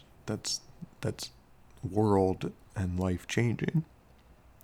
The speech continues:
And I think that tells us something about Christian nationalism too. Like,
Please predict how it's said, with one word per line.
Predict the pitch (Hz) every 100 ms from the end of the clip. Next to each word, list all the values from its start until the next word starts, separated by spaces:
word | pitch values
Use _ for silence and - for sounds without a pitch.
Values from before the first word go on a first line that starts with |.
| - - - - _ - - - _ - - - _ _ _ _ _ _ - _ _ _ _ - - - - - -
And | 104
I |
think | 104 90
that | 95 123
tells | - 90
us | -
something | 101 92
about | 87 90 -
Christian | - - 92
nationalism | 90 90 - 95 87 92
too. | - 123 98
Like, | 87 101